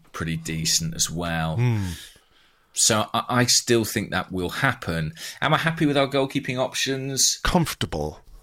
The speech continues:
Speaker 2: Are you
Speaker 1: Comfortable.
Speaker 2: comfortable?
Speaker 1: I think so, yeah. I think I've got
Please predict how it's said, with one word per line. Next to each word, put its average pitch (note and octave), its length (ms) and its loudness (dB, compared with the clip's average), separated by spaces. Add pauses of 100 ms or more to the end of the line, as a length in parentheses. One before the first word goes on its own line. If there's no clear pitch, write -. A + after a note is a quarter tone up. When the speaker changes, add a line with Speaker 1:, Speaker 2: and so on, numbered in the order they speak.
(160)
Speaker 2:
Are - 100 -6
you B2+ 40 0
Speaker 1:
Comfortable. C3+ 240 2
Speaker 2:
comfortable? F#2 640 -2 (1500)
Speaker 1:
I F#3+ 80 4
think A3 480 0
so, A#2 380 6
yeah. A2+ 720 6
I E3+ 120 4
think A3+ 220 0
I've G#3+ 240 4
got D#3+ 260 6